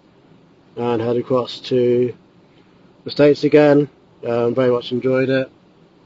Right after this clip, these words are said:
Um, but yeah, um, had a great time. And then straight after that, it was back to work, and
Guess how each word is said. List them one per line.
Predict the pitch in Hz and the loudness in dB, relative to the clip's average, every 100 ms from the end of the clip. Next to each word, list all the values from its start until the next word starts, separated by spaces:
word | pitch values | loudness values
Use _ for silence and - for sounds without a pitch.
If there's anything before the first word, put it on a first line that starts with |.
| 113 | -16
Um, | 117 117 117 120 120 _ _ _ _ _ _ _ _ _ _ _ _ _ _ - | -10 -8 -6 -8 -8 _ _ _ _ _ _ _ _ _ _ _ _ _ _ -4
but | 151 | 2
yeah, | 190 165 123 - _ _ _ _ _ _ - | 4 4 0 -8 _ _ _ _ _ _ -12
um, | 131 131 127 123 120 _ _ _ _ _ _ _ _ _ _ _ _ _ _ _ _ _ _ _ - | -4 -2 0 -2 -6 _ _ _ _ _ _ _ _ _ _ _ _ _ _ _ _ _ _ _ -6
had | 139 120 | -4 2
a | |
great | 139 131 131 | 4 4 2
time. | 135 135 131 131 127 _ _ _ _ _ _ _ _ _ _ _ _ | 0 2 2 0 -2 _ _ _ _ _ _ _ _ _ _ _ _
And | - 120 120 120 | -6 -4 0 0
then | 123 120 | 0 0
straight | - 131 131 - _ _ _ _ | 2 2 2 -6 _ _ _ _
after | 143 127 - 127 | -4 -2 -2 -2
that, | 127 131 | 0 -2
it | |
was | 123 | -2
back | 135 127 | -4 -6
to | - | -2
work, | 131 127 123 - - - | 0 2 0 -4 -14 -8
and | 123 123 120 120 123 | -4 -2 0 0 -2